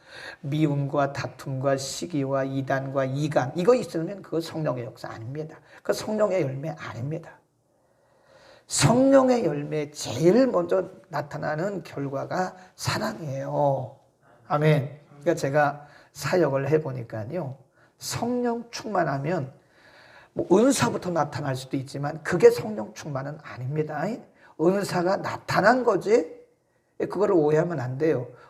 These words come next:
은사가 나타났다고 그래서 그 사람이 성령 충만한 건 아니에요.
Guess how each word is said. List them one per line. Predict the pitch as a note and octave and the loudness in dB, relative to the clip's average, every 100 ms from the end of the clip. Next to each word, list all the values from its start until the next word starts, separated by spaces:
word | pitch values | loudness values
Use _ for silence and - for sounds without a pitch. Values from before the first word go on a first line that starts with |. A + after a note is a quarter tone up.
| - | 2
은사가 | E3+ G3 G#3 G3+ G#3 | 4 4 4 6 6
나타났다고 | - - D3+ D#3+ - E3+ D3+ | 4 -8 -6 -6 -2 0 0
그래서 | D3 D3+ D#3 A#3+ D#4+ - _ _ | -2 -4 -4 -6 -6 -10 _ _
그 | - D#3+ | -6 0
사람이 | D#3 D3+ D3 | 0 0 -6
성령 | - F#3 E3 D#3+ | -6 -4 -4 -6
충만한 | - C#3 C3 | -6 -6 -4
건 | C#3+ C#3+ | -4 -4
아니에요. | A#2+ C#3+ A#2 | -4 -6 -6